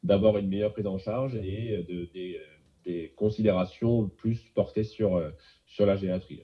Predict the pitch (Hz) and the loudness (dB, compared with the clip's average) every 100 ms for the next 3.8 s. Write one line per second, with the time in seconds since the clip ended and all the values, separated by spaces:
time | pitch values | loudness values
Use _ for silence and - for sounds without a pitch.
0 | 82 80 - - 92 101 92 101 104 101 | -8 -6 -6 -8 -4 -4 -4 -2 0 0
1 | 101 95 - 107 95 90 85 78 - _ | -2 -8 -4 -2 0 -2 -2 -6 -16 _
2 | _ _ _ _ _ 87 - - 113 113 | _ _ _ _ _ -6 -4 0 4 6
3 | 101 - 107 98 98 95 - 143 | 4 2 -4 -6 -4 -4 -2 -4